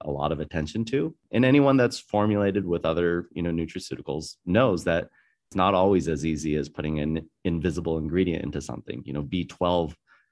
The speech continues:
uh, wasn't super easy to incorporate into a bunch of products, and a lot of formulators know that. How the conversation's actually evolving is really understanding the other compounds in the plant and their, their collective benefits.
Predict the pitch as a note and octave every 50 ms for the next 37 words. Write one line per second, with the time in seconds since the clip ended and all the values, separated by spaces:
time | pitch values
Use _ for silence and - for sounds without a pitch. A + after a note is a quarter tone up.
0 | _ _ _ - - - B1 C2 C2+ D#2 D#2+ F2+ D#2+ - E2+ D#2 D2 - E2 D2+
1 | - E2 D#2+ D#2+ - - - G#2 G2 F#2 E2+ F2 E2+ D#2+ - - E2 D#2+ D#2+ -
2 | - E2 - - F2 E2 - - D#2 D#2 D2+ C#2+ D2 - E2 D2+ C#2 D2+ D2 -
3 | - D2 - E2 D#2 C#2+ A#1+ A1 G1+ - - - - - - - C#2 C2+ - -
4 | C#2 C#2+ C#2+ C#2 C#2+ C2+ - - C2+ C#2+ C#2 C#2+ C#2+ C2+ - - - - C#2+ D2+
5 | C#2 G#1 G1+ G1+ - _ _ - _ _ _ _ _ _ _ _ _ _ _ _
6 | - - - A#2 B2+ C#3+ - - F3 E3 C3+ A#2 A2+ D3 C#3+ C#3+ C#3+ A#2 B2 A#2
7 | A#2 A#2 - - G2 F2+ D#2+ D2+ F2+ A2 C#3+ F#3+ D3+ F2+ D#2 D#2 F2 F2 E2+ D#2+
8 | D#2 - - - _ _ _ _ - G2 G#2+ C3 A#2 A2+ A2 G#2 F#2+ F#2+ - -
9 | F2 E2+ E2+ E2+ E2+ D#2+ D#2 D#2+ D#2+ D#2 D#2 - - - - F2 F2 D#2+ F2+ E2
10 | D#2+ D#2+ D2+ D2+ D2+ D2+ D2+ - - E2 D2+ C#2 C2+ - _ - D2 D2 D#2+ G2
11 | A#2+ G2 - - D#2 D#2 D2+ D2 D2 D2 D2 D#2 - - - D2 C#2+ - - D2
12 | C#2+ C#2 - - D#2 C#2 _ - D2 D2 D2+ D2+ - - C3 - - - -